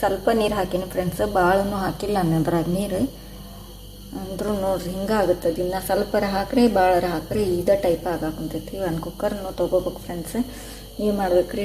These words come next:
ಕುಕ್ಕರ್ ತೊಗೊಳಕ್ ಆಗೋಲ್ಲ ನೋಡ್ರಿ. ಎಷ್ಟು ದಿವ್ಸ ಆತ ಇದ್ರಾಗ ನಡ್ಸಾಕುಂತೀನಿ ನಾನು.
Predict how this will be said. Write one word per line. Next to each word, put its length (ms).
ಕುಕ್ಕರ್ 320
ತೊಗೊಳಕ್ 380
ಆಗೋಲ್ಲ 340
ನೋಡ್ರಿ. 240
ಎಷ್ಟು 200
ದಿವ್ಸ 260
ಆತ 140
ಇದ್ರಾಗ 280
ನಡ್ಸಾಕುಂತೀನಿ 680
ನಾನು. 180